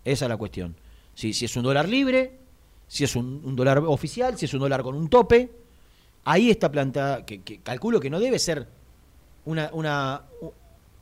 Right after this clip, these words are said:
una traba menor. Porque hoy,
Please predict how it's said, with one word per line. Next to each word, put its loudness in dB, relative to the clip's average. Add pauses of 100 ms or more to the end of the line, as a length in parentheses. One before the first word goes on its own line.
(240)
una -2
traba 6
menor. -2 (1120)
Porque 0
hoy, 6